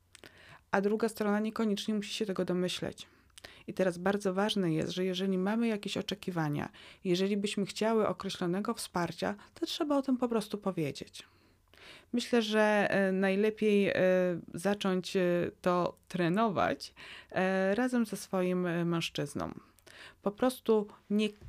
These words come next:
nie kazać mu się domyślać, o co ci chodzi i czego byś od niego potrzebowała, tylko powiedzieć wprost.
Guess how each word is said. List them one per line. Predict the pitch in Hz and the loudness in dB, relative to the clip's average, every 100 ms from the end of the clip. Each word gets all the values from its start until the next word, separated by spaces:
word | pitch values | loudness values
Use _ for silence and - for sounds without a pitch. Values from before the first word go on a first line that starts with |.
| - - | -18 -4
nie | 220 | -2
kazać | 233 370 277 208 | 0 2 2 2
mu | 180 | 0
się | - | 2
domyślać, | 175 160 156 - - - | 2 2 0 -2 -2 -2
o | |
co | 175 165 | -4 -4
ci | 170 | -6
chodzi | 156 139 - - | -4 -4 -6 -12
i | - | -8
czego | - 208 185 | -4 -2 -4
byś | - 185 | -4 -6
od | |
niego | 180 180 180 | -2 -2 -4
potrzebowała, | - - 185 175 170 156 175 - - - | -4 -4 -2 0 2 0 0 -4 -14 -4
tylko | 277 277 | 0 2
powiedzieć | 269 226 214 196 190 | 2 2 2 0 -2
wprost. | - - 135 - - | -8 -6 -6 -6 -18